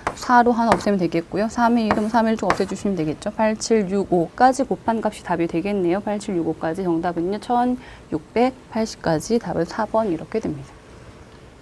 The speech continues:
자, 사 번을 보죠. 다섯 명이 원형 모양의 식탁에 둘러앉는 경우의 수는 몇 가지인가? 원순열은 기준점 하나 빼고 간다라고 하는 것만 기억해보자고 했습니다. 다섯 명이면 하나 빼고 사, 삼, 일 되겠죠. 사,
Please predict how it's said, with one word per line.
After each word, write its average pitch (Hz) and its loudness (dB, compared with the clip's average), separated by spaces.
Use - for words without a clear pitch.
자, 175 -2
사 285 10
번을 359 12
보죠. 180 2
다섯 226 12
명이 311 12
원형 226 10
모양의 202 6
식탁에 226 2
둘러앉는 202 4
경우의 165 4
수는 285 6
몇 233 6
가지인가? 226 4
원순열은 262 6
기준점 240 2
하나 254 4
빼고 277 4
간다라고 247 4
하는 254 4
것만 240 2
기억해보자고 214 2
했습니다. 196 2
다섯 180 -2
명이면 208 2
하나 247 4
빼고 254 2
사, 262 -2
삼, 262 0
일 214 0
되겠죠. 175 -2
사, 226 0